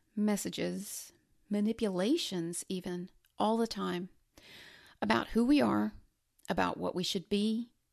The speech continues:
about what we should want, and about why we should want it. And how that translates is that eighty percent of women today think they need to lose weight,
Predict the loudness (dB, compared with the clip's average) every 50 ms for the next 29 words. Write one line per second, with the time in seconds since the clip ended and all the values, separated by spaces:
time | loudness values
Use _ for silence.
0 | _ _ _ _ _ _ -4 -2 0 0 -2 0 0 0 0 0 -2 -4 -6 -4
1 | -6 -6 -8 -10 -12 -10 -6 -4 -2 0 0 -2 -2 -4 -8 -14 -16 -16 _ _
2 | _ _ _ _ _ _ -2 2 2 4 4 2 0 -4 -6 -10 -8 -2 2 4
3 | 6 6 6 4 4 4 2 2 0 -2 -4 -4 -4 -4 -2 0 0 2 0 -2
4 | -4 -8 -12 -14 -16 -18 -20 _ _ _ _ _ _ _ _ _ _ -20 -20 -20
5 | -20 -20 -20 -20 -20 -20 -20 -20 -20 _ _ _ _ _ _ -4 -2 -2 0 -2
6 | 0 0 2 2 2 2 0 0 0 2 2 0 0 -2 -8 -4 -2 2 4 4
7 | 4 4 4 2 -2 -4 -4 -4 -6 -8 -8 -6 -6 -6 -6 -8 -10 _ 0 2
8 | 2 4 2 2 0 -2 -4 -6 -4 -2 0 0 2 0 -2 -2 -6 -8 -10 -10
9 | -10 _ _ _ _ _ _ _ _ _ -2 0 2 2 0 0 0 -4 -6 -4
10 | -2 0 0 0 0 -2 -4 -4 -4 -2 0 2 2 2 2 2 2 0 0 -4
11 | -2 -2 0 0 0 0 0 -2 -4 -4 0 2 2 2 2 0 -2 0 0 2
12 | 2 2 2 2 0 0 -2 -6 -4 -4 -2 -4 -4 -4 -6 -6 -6 -6 -6 -8
13 | -12 -18